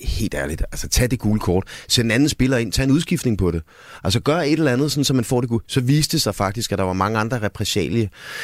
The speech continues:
risici i forbindelse med det her. Så kan jeg godt forstå, at man siger, "Nu er vi i gang med at ødelægge hele vores hold på det her." Men så bør man jo finde en kreativ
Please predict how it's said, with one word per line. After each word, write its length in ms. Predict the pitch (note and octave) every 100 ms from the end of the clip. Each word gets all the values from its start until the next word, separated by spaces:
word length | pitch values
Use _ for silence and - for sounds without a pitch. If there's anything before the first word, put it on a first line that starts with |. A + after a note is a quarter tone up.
| - - G2+
risici 420 | A2+ G2+ A2 A2
i 40 | F#2+
forbindelse 380 | G#2 G2 F2
med 80 | G2+
det 120 | E2+
her. 140 | D#2 A#1
Så 140 | -
kan 60 | D3
jeg 80 | C3+
godt 140 | C#3
forstå, 320 | D3+ - C#3+
at 60 | A2+
man 100 | G#2
siger, 160 | -
"Nu 80 | G2
er 40 | G#2+
vi 100 | A#2+
i 20 |
gang 200 | A2 G#2+
med 60 |
at 40 | G#2
ødelægge 240 | F#2+ -
hele 180 | A2+ B2
vores 140 | G#2+
hold 180 | F#2+ C#2+
på 80 | -
det 140 | D2
her." 180 | D2+ B1+ - - - - -
Men 100 | -
så 120 | D#3+
bør 180 | - C#3+
man 160 | C3+
jo 100 | D3
finde 640 | C#3 - - A2 B2+ D3+ -
en 80 | C#3+
kreativ 840 | - - G#2+ A#2+ D3+ - - -